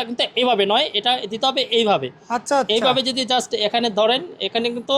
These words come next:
Speaker 2: মানে এর সাথে মিলাই দিতে হবে ভাই, তাই না?
Speaker 1: হ্যাঁ, হ্যাঁ, হ্যাঁ, হ্যাঁ।
Speaker 2: এটার সাথে মিলাই
Speaker 1: চলে
Speaker 2: দিলে
Speaker 1: যাচ্ছে, দেখেন স্টিকার কিভাবে
Speaker 2: বাহ,
Speaker 1: ঢুকে যাচ্ছে।
Speaker 2: চমৎকার ভাই, অটোমেটিক লেজার কাটিং বলে না কি ভাই?
Speaker 1: জি, আমি বিষয়টা আগে, আমার বিষয়টা বলে নিই। আমি সরাসরি চায়না থেকে যে ইম্পোর্ট করি, আমার সাপ্লাই already দেখছেন আমার পাশে আছে। আমি আমার প্রোডাক্টগুলোকে দেখাচ্ছি।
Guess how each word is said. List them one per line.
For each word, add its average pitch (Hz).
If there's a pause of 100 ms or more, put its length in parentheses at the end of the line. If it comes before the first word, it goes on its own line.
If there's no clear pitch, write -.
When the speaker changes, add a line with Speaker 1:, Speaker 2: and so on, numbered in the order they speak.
(140)
Speaker 2:
মানে 240
এর 269
সাথে 311
মিলাই 285
দিতে 233
হবে 208
ভাই, 165
তাই 269
না? 175
Speaker 1:
হ্যাঁ, 180
হ্যাঁ, 156
হ্যাঁ, 135
হ্যাঁ। 127
Speaker 2:
এটার 240
সাথে 262
মিলাই 262
Speaker 1:
চলে 285
Speaker 2:
দিলে 294
Speaker 1:
যাচ্ছে, 277
দেখেন 240 (480)
স্টিকার 220
কিভাবে 226
Speaker 2:
বাহ, 214
Speaker 1:
ঢুকে 202
যাচ্ছে। 202
Speaker 2:
চমৎকার 262
ভাই, 220 (300)
অটোমেটিক 294
লেজার 277
কাটিং 233
বলে 202
না 190
কি -
ভাই? 220
Speaker 1:
জি, 185
আমি 196
বিষয়টা 214
আগে, 202
আমার 196
বিষয়টা 202
বলে 196
নিই। 233
আমি 196
সরাসরি 208
চায়না 208
থেকে 208
যে 202
ইম্পোর্ট 180
করি, 202
আমার 170
সাপ্লাই 175
already 165
দেখছেন 175
আমার 165
পাশে 180
আছে। 180 (400)
আমি 185
আমার 208
প্রোডাক্টগুলোকে 226
দেখাচ্ছি। 175